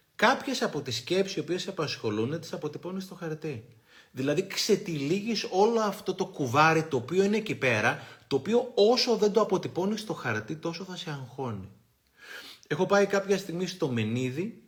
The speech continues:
για να δώσω μια ομιλία για το "Ναι, μπορώ", την προσπάθεια τη δική μας όλα αυτά να μπουν στα σχολεία. Παρένθεση, δεν πηγαίνουμε πια να δώσουμε ομιλίες για το "Ναι, μπορώ" λόγω έλλειψης χρόνου.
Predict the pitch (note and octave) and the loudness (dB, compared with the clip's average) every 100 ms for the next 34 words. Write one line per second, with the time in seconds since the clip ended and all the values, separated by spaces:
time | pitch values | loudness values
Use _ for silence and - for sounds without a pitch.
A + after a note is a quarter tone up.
0 | - A#2+ A#2 A#2 D3 D3+ C#3+ C#3+ C#3+ C#3 | -8 -4 -2 0 0 0 -4 -2 -2 -2
1 | C3 C3+ C3 A#2+ A2+ G2+ A2 B2+ B2+ - | -2 -2 0 0 0 -2 0 0 -2 -4
2 | G#2+ G#2 G2 G#2+ C3 - - - A2 G#2 | -4 0 2 2 0 -4 -16 -10 -6 -6
3 | G#2 B2+ C3 B2+ A2+ G#2+ G2+ A#2+ A2+ G#2 | -4 -4 -4 -6 -8 -10 -8 -6 -4 -4
4 | G#2 - - A2+ A#2+ A2+ A2 - A2 G#2+ | -6 -10 0 2 4 2 -2 -6 -4 -4
5 | G2 A2 A2+ - F#2 G2+ A2 A2 - _ | -6 -6 -8 -6 -4 -2 -2 -6 -16 _
6 | A2 A#2+ C3+ B2+ A#2 - G#2 G2 E3+ G3+ | 2 4 4 -2 -6 -8 -8 0 2 2
7 | F#3+ B2+ A#2 G#2+ G2+ F#2+ - G#2 F#2 E2 | 0 2 2 2 0 -4 -4 -2 -2 -2
8 | - _ - A2 G#2 A#2 A#2+ - A2+ G#2 | -12 _ -4 -2 2 4 4 2 -4 -2
9 | F#2+ G2 G#2 G2+ - G2+ F#2+ F#2+ - G#2 | -2 0 0 -2 -6 -8 -6 -8 -6 0
10 | A#2 A#2 A2 G2 G2+ G#2+ G#2 - - - | 2 0 -4 -2 0 2 2 0 -6 -8
11 | G#2+ A2+ A#2 A2+ A2+ A#2+ A2+ G2+ - G2+ | 2 4 4 4 2 0 -4 -10 -6 -4
12 | F#2+ G2 D#3+ | -4 -4 -6